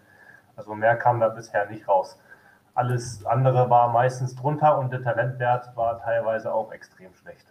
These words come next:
Also da sieht man schon den Unterschied, sag ich mal.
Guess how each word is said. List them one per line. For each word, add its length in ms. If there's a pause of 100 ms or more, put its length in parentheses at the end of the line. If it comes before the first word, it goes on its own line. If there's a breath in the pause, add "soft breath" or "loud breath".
Also 400 (1800)
da 120
sieht 160
man 160
schon 160
den 100
Unterschied, 400
sag 260
ich 60
mal. 180